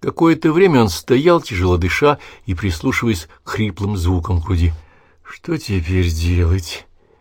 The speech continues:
Куда идти? Куда бежать? Раскович не знал, откуда пришёл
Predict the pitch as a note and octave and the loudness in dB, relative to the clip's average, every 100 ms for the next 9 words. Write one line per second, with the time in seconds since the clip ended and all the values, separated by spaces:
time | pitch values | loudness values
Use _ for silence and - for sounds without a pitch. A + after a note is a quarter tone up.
0 | _ _ _ _ _ - - F#3 G#3 F3+ | _ _ _ _ _ -14 -6 2 6 6
1 | F#2 E2+ - - - E2+ - G#3+ F3+ G#3+ | 4 0 -4 -12 -6 -6 -4 -4 0 4
2 | G3+ B2+ B2 F#2+ G2 F2 - - - - | 4 4 -2 0 2 2 -2 -16 -20 -20
3 | - B2 A#2+ - B2+ A#2 - C3+ A2+ C3+ | -2 2 2 2 0 0 0 0 4 6
4 | D3 D3 E3+ F3 E3+ F#3 - G#3 | 6 6 4 6 4 2 4 4